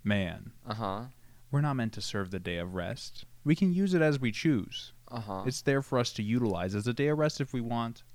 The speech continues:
Speaker 1: but we're not
Speaker 2: Isn't
Speaker 1: beholden to it.
Speaker 2: Isn't this something you should have stumbled into in, in the first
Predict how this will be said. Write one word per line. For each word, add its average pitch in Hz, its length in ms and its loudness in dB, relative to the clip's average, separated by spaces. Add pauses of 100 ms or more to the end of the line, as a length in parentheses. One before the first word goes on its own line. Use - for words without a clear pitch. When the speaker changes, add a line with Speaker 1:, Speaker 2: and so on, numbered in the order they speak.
(140)
Speaker 1:
but 165 120 -8
we're 170 80 4
not 170 120 8
Speaker 2:
Isn't - 200 2
Speaker 1:
beholden 123 380 4
to 92 180 0
it. - 240 2
Speaker 2:
Isn't 208 520 0
this 127 840 -2
something 143 520 2
you 135 120 4
should 143 180 2
have 120 120 2
stumbled 131 500 4
into 139 460 0
in, 135 80 -2
in 127 200 -2
the 117 80 0
first - 520 0